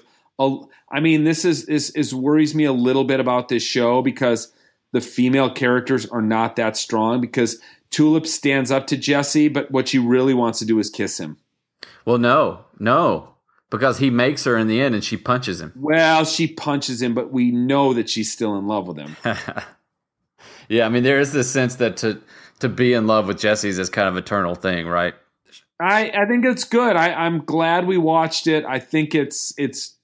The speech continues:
Speaker 2: I would
Speaker 1: I
Speaker 2: continue to recommend it.
Speaker 1: Yeah, I'll recommend it. I think it's gonna be very challenging for the average viewer, but for people who have done comic books and graphic novels, they'll, they'll get it, they'll understand it, that kind of thing. So, yeah, I'm glad we did it, and,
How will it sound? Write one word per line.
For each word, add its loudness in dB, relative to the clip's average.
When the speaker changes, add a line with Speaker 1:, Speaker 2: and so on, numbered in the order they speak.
Speaker 2:
I 0
would 0
Speaker 1:
I -4
Speaker 2:
continue 0
to 0
recommend 0
it. -6
Speaker 1:
Yeah, 2
I'll 2
recommend 0
it. -2
I -2
think 2
it's -2
gonna 0
be 0
very 0
challenging -2
for -4
the -4
average -2
viewer, 2
but -4
for -4
people -2
who 2
have -6
done 0
comic -2
books -2
and -2
graphic 0
novels, 0
they'll, 2
they'll 0
get 0
it, 0
they'll -2
understand -2
it, -4
that -12
kind -12
of -20
thing. -12
So, -10
yeah, 0
I'm 0
glad 2
we 2
did 0
it, 0
and, -4